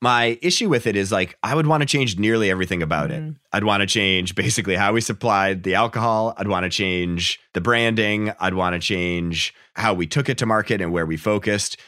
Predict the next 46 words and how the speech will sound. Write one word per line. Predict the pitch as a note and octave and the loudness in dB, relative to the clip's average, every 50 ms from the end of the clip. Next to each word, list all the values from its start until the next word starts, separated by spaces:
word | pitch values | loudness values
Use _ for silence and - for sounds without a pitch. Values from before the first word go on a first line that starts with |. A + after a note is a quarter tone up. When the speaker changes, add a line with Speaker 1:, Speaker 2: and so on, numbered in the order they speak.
| - _ _ _ | -20 _ _ _
Speaker 1:
And | A2 A2 B2 | -4 -2 0
when | A#2+ | 0
I | A#2+ B2 | 0 0
look | C#3 D#3+ D#3 | 0 0 0
at | F3 D3+ | 0 -2
it | C#3 A#2 | -2 -2
through | - A#2 | -2 0
that | G#2 A2 G#2+ G#2 F2+ F#2 | 2 2 2 2 0 0
lens, | G#2+ A#2+ B2+ A#2 A2 G#2 G2 F#2+ - - - - - | 0 0 2 0 0 -2 -2 -4 -6 -8 -10 -6 -6
like, | F#2 D#2+ F#2 | -4 -4 -4
I'm | D#2+ F#2 | -4 -2
not | G2+ G#2 G#2 - | 0 0 0 0
seeing | - - A2+ G#2+ G2+ F#2+ | -2 -2 -2 0 0 0
a | F2 | 0
reason | F2 F2+ F2+ E2 F2 F2 E2 D#2+ | 0 0 -2 -2 -2 -4 -4 -4
to | D#2 - C2+ | -4 -4 -2
actually, | C#2 D#2+ E2+ - - E2+ D#2+ D#2 D#2 D#2 | -2 -2 -2 -2 -4 -2 -2 -2 -2 -2
like, | D2+ D2+ D#2 D2+ D2+ - _ | -2 -2 -4 -4 -6 -10 _
bet | - E2 D#2+ E2 - - | -2 -2 -2 -2 -4 -4
on | E2 D#2+ D#2 | -4 -4 -2
these | D#2 D#2+ D#2+ D2+ | -2 -2 -4 -4
people. | - - E2+ D#2+ D#2 G2+ G#2 F#2+ F#2+ - | -6 -6 -6 -4 -2 0 2 2 2 2
And | G#2+ G2 | 0 0
so | F2 E2+ | -2 -2
Speaker 2:
Mm. | D#2+ E2 | -2 0
Speaker 1:
why | F2+ F#2 F#2 | 0 0 2
not | F#2+ F#2+ F2+ D#2 | 2 0 -2 -2
do | F#2+ F#2 E2+ | -2 -4 -4
it | D#2 | -4
myself | E2 E2 D#2+ - F2+ E2 E2 E2 D#2 | -4 -6 -4 -2 -2 0 0 -2 -4
for | - - E2 D#2 D2+ D2+ D#2 | -6 -6 -4 -2 -2 -2 -2
a | D2+ | -2
hundred | D#2+ E2 E2 D2+ | -2 -2 -4 -4
percent | E2 D#2 - D#2 D#2 | -4 -4 -4 -4 -4
of | D#2 | -2
the | D#2 D2+ | -2 -2
equity | D2+ D2+ - D#2+ D2 D2 D2+ D2+ C#2+ - - _ | -4 -4 -4 -4 -4 -2 -4 -4 -6 -6 -10 _
if | - D2+ D2+ | -10 -6 -2
that's | - D#2+ D2+ - | -2 -2 -2 -2
the | D#2 | -4
business | C#2+ D2+ D2+ C#2+ D#2 D2+ | -6 -6 -6 -6 -6 -6
I | D#2 | -4
want | C#2+ C#2 C#2 B1+ | -4 -6 -6 -8
to | B1+ | -10
get | - B1 B1 | -12 -12 -10
in? | B1+ B1 C2 | -10 -12 -12